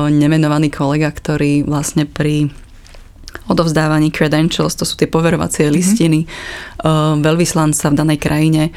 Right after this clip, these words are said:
Speaker 1: vlastne chcel povedať niečo úplne iné a to, čo povedal z neho, bolo aj: „I will hardly work for your country.“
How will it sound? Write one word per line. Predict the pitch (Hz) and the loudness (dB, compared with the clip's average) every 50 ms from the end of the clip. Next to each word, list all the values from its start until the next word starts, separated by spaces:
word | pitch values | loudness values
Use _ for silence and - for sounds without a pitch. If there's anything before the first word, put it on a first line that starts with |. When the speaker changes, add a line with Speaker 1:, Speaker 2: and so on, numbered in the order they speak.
| - - - - - - - - - - | -12 -18 -18 -18 -18 -20 -20 -20 -12 -6
Speaker 1:
vlastne | - 156 160 - 165 | -4 -4 -2 0 -2
chcel | 160 - 170 160 | 0 0 -2 -2
povedať | - - 156 160 160 151 156 156 165 - - - - - - - - - - | 0 0 2 2 2 2 0 0 -2 -4 -8 -8 -10 -10 -12 -14 -16 -14 -6
niečo | - 175 156 139 143 - 175 156 | -2 0 2 2 2 2 0 0
úplne | 143 - 165 156 | 0 0 0 2
iné | 156 156 160 160 | 2 2 2 2
a | 156 151 | 2 0
to, | 147 160 | -2 -4
čo | - 170 | -4 -6
povedal | - - 147 147 147 147 147 | -4 -4 -2 0 0 0 -2
z | 156 - - | -2 -2 -2
neho, | 156 156 151 | -2 0 0
bolo | 151 151 147 151 151 | 0 0 0 0 0
aj: | 147 151 160 170 - - - - - - - - - | 0 -2 -2 -4 -6 -14 -18 -18 -18 -18 -18 -12 -4
„I | - 170 | -2 0
will | 165 156 156 156 | 0 0 0 0
hardly | 165 151 156 170 156 165 170 160 156 151 151 151 151 - - | 0 0 2 2 2 2 2 0 0 0 0 0 -2 -2 -2
work | 165 170 165 165 | 0 2 2 2
for | 160 - - 151 147 | 0 0 0 2 2
your | 147 143 147 | 2 2 0
country.“ | 147 - 147 151 170 - - - - | 0 0 2 2 2 0 0 0 0